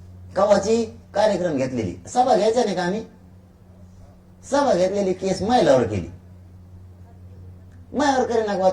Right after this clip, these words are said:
दहा पंधरा जास्त कर, काय हरकत नाही. आता मग आहो केला मला कतारलेला असा बिन तसं. एक तर त्याला पैसे मिळत नाहीत माझ्याकडून,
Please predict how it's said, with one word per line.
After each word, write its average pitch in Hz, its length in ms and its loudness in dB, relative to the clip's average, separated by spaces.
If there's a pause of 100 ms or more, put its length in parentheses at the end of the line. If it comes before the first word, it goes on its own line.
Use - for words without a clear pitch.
(120)
दहा 180 200 -2
पंधरा 170 260 -4
जास्त 165 280 -6
कर, 131 160 -6
काय 127 200 -4
हरकत 113 320 -6
नाही. 104 120 -10 (300)
आता 151 140 -4
मग 165 120 -2
आहो 147 200 0
केला 143 180 0
मला 127 200 0
कतारलेला 92 480 -6 (460)
असा 113 200 -2
बिन 104 180 -2
तसं. - 540 -12
एक 165 140 0
तर 151 100 0
त्याला 151 160 2
पैसे 143 400 0
मिळत 139 260 0
नाहीत 139 160 -4
माझ्याकडून, 123 380 0